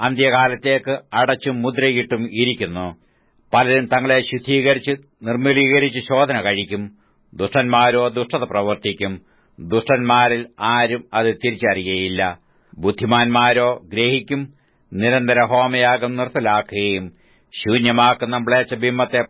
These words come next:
പ്രതിഷ്ഠിക്കുകയും ചെയ്യുന്ന കാലം മുതൽ ആയിരത്തി ഇരുന്നൂറ്റി തൊണ്ണൂറ് ദിവസം ചെല്ലും.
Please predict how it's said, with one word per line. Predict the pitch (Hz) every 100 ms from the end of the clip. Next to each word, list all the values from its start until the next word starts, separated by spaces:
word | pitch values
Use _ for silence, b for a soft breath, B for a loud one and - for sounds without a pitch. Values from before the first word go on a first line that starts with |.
| _ _ -
പ്രതിഷ്ഠിക്കുകയും | 107 123 - 113 123 127
ചെയ്യുന്ന | 120 123 123
കാലം | 123 127 131 127
മുതൽ | 127 131 131 -
ആയിരത്തി | 110 127 135 135 127 101 135 143 - _ _ _
ഇരുന്നൂറ്റി | 113 127 135 139 135 131
തൊണ്ണൂറ് | - 131 143 139 123
ദിവസം | 127 127 123 101
ചെല്ലും. | - 107 110 107